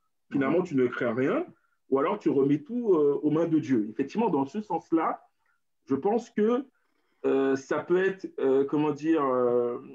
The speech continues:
Speaker 1: un petit peu bizarre de se dire que tu es croyant, que tu as la foi, et qu'en même temps,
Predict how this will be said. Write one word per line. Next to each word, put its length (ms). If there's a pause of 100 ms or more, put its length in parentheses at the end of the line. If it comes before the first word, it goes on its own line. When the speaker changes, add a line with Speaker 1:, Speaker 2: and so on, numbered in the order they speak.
(320)
Speaker 1:
un 100
petit 160
peu 140
bizarre 440
de 60
se 140
dire 280
que 100
tu 440
es 80
croyant, 600
que 120
tu 160
as 60
la 120
foi, 440
et 160
qu'en 320
même 220
temps, 340